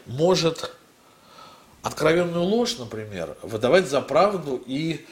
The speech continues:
ну, не то, что не краснеть, не об этом разговор, но вот в это самом, сам верить начинать.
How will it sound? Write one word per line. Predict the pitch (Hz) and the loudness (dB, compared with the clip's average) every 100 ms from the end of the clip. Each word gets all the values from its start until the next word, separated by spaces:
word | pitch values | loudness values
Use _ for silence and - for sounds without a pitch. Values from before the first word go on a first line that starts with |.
| - - - | -20 -20 -6
ну, | |
не | 156 | -4
то, | 156 214 | 2 2
что | 165 | 0
не | 143 | -6
краснеть, | - 143 151 139 113 90 | 0 2 2 -6 -8 0
не | 117 | 2
об | 160 | 4
этом | 165 - 110 | 2 2 -8
разговор, | 101 104 120 131 120 87 - - - _ | -10 -4 -2 2 0 -2 -8 -16 -18 _
но | 123 | -8
вот | 151 175 - - _ _ _ | -2 -2 -2 -20 _ _ _
в | - | 4
это | 196 190 | 4 4
самом, | - 151 143 131 | -6 -6 -6 -4
сам | 170 170 127 | -2 -2 -2
верить | 113 113 104 95 | -2 -2 -2 -8
начинать. | 104 - 107 101 87 85 | -12 -10 -10 -8 -10 -10